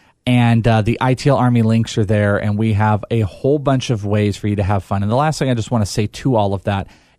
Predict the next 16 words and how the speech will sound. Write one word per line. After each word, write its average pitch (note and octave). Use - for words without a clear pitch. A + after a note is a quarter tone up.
is, B2
I -
know A#3+
there's C3+
a G#2+
lot. F#2+
There's F#2+
Entry C#3
League, B2+
there's G#2
the G#2+
I B2
T B2
L A#2+
Army, A2+
there's, G2+